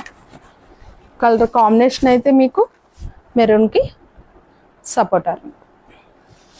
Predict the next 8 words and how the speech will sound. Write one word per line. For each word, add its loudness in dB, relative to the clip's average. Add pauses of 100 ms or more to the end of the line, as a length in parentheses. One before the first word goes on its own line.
ఓకేనా 0
అండి? 0 (760)
శారీస్ 2 (1080)
టెన్ 0
శారీస్ 0
వచ్చాయి -2 (360)
సెట్కి. -2 (1500)
కానీ 2